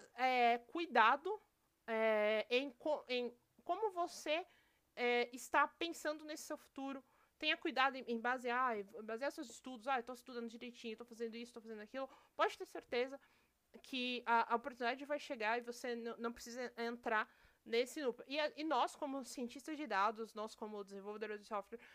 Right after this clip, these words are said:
prestar muita atenção nisso que tenha, nisso que tenha acontecido, nessa chamada,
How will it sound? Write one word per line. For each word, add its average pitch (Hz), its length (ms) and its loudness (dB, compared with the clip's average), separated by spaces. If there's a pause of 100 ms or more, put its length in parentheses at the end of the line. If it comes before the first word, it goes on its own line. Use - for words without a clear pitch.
(100)
prestar 285 240 2
muita 320 160 -2
atenção 302 420 -4
nisso 285 280 -8
que - 80 -20
tenha, 214 540 -6
nisso 220 280 -10
que 254 80 -12
tenha 240 220 -4
acontecido, 240 520 -10
nessa 220 240 -8
chamada, 202 600 0